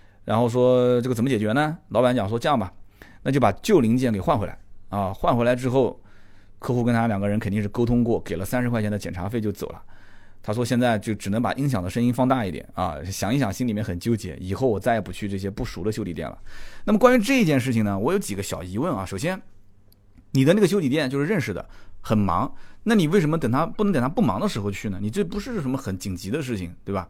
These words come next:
其次，你这一次没修好，给了三十块钱的维-，这个检查费用，你就走了，对吧？那你下一次你再给到这个修理厂，其实你已经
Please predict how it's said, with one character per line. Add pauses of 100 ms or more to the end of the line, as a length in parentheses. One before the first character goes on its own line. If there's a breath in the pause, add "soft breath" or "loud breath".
(500 soft breath)
其
次， (460 soft breath)
你 (280)
这
一
次
没
修
好，
给
了
三
十
块
钱
的
维-，
这
个
检
查
费
用，
你
就
走
了，
对
吧？ (380 loud breath)
那
你
下
一
次
你
再
给
到
这
个 (360)
修
理
厂，
其
实
你
已
经